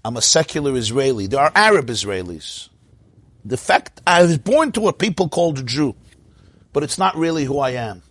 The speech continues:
And the man looked him in the eyes and said, "Wow, that's a pity, because you almost got killed for something that you're not." <laughs> You're a Jew, and you almost got killed for something that you're not.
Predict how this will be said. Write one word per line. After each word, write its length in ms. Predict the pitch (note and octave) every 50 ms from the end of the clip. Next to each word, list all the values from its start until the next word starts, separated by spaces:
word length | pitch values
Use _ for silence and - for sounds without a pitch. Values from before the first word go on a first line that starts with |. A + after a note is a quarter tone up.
| _ _ _ _ -
And 80 | B2
the 60 | A#2+ A#2
man 220 | C3 D3 D3 C#3+
looked 220 | C3 C#3+ C#3+ -
him 120 | - D3+ D3
in 80 | C#3+
the 140 | C3+ B2+ A#2+
eyes 420 | A2 G#2+ G#2 G#2+ G#2 - - - - _ _ _ _ _ _ _ _
and 120 | - - A2
said, 180 | - C3 A#2
"Wow, 260 | A2+ A#2 C3 B2+ A#2+ A#2+
that's 260 | A#2+ B2 B2+ - -
a 60 | A#2+
pity, 440 | A#2+ - - C3+ A#2 G#2+ F#2 - - - _ _ _ _ _ _ _ _ _ _ _ _ _ _ _ _ _ _ _ _ _ _ _ _
because 340 | - A#2+ - - B2+ A2+ G#2+
you 200 | A#2+ C3 C3+ C3 -
almost 420 | - D#3 E3 E3 D#3+ D#3 C3+ A#2+
got 300 | A2 C3 B2+ B2 - -
killed 580 | - - D3+ C3+ A#2 G#2 G2 F#2+ F#2 - - - _ _ _ _ _ _ _ _ _ _ _ _ _ _ _ _ _ _
for 240 | - - - G#2+
something 640 | G#2 - - - C3+ C3 B2+ A2 - - A2 G2+ G2+ F#2+
that 140 | G2 E2+
you're 160 | - F2+ F2+ F2 E2 D#2+ C2
not." 380 | - - _ - - - - - _ _ _ _ _ _ - - - - _ _ _ _ _ _ _ _ _ _ _ G#2+ -
<laughs> 100 | _ - - _ _ E2+ _ _ _ _ _ _ _ _ _ _ _ _ _ _ _ _ _ _ _ F#3+ F#3 F#3 C#3+ C#3+ D#3 _ _ _ _ _ _ -
You're 240 | - B2+ C#3+ D3+ D3
a 40 | B2+
Jew, 480 | A#2+ A2+ C#3 E3 D#3 B2+ F#2 - - _ _ _ _ _ _ _ - - - - - -
and 120 | - A#2+ A#2+
you 100 | B2 B2
almost 380 | C3+ D3 E3 E3+ E3 D#3 C3+
got 260 | A#2+ C#3+ C3 B2 - -
killed 320 | - - C#3 B2 A#2 -
for 140 | - - A2
something 460 | - - A2+ A2 G#2+ - - A2+ G#2+
that 140 | G2 G2 F#2+
you're 160 | G2 F#2+ F#2+
not. 560 | F2 E2+ E2 E2 E2 _ - - - - -